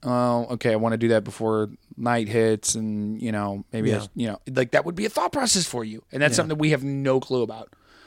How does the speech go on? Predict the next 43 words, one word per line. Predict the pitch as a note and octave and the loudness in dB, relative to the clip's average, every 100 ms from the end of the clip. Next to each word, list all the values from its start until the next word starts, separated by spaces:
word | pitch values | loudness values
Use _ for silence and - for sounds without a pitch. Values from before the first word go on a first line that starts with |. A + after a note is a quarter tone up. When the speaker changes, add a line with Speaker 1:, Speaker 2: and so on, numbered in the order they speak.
| - - | -14 -2
Speaker 1:
No | A#2+ | 0
clue. | D3 A#3 - | 2 2 2
And | - | 0
it | A#2+ | -2
was | A#2+ | -2
kinda | C3+ B2 A2+ | 0 0 0
interesting. | A2+ - A#2+ - - - - - - | -6 -8 -10 -12 -20 -20 -20 -18 -2
Um, | B2 A#2+ A#2 | 2 4 2
and | A#2 | 0
then | A#2+ | 0
later | A#2+ A#2 | 0 0
on | A2+ | 4
Speaker 2:
Or | F3+ | 6
I'm | E3 | 6
gonna | D#3 C#3+ | 4 0
take | D#3+ D3 | 0 0
the | C3 | -2
dog | C3 B2 | 0 0
with | A#2+ A#2 | -2 -6
me | B2 | -6
when | A#2 A2+ | -6 -6
I | |
go. | A2+ A#2 A2+ | -4 -4 -2
Speaker 1:
Right, | D3 E3 A#2 | 4 6 6
exactly. | A2+ C#3 C3 A2+ A2 | 4 4 4 0 -4
It's | A2+ - | -4 0
a | A#2 | 0
whole | G#2 C3 | 0 -2
thought | B2+ G3+ E3+ | 0 0 2
process, | C3+ A2+ F#2+ - | 0 0 -4 -8
though. | - | -8
Speaker 2:
Yeah. | A#2 A2+ - - - - | -8 -10 -14 -16 -18 -4
Speaker 1:
And, | C#3 C#3 C3+ C3 | 2 4 4 4
uh, | B2+ B2 A#2 _ | 4 2 0 _
so | - G#3 | 0 2
it | |
was | G3 F#3 | 2 4
really, | G3 E3 D3 - | 6 6 2 -4
it | |
was | D4 C4 | 0 2
interesting. | G#3 - A#2 - - | 2 0 -4 -4 2
Wasn't | E3+ E3 D3+ | 4 4 2
terrible. | D#3+ D#3 E3+ | 4 4 0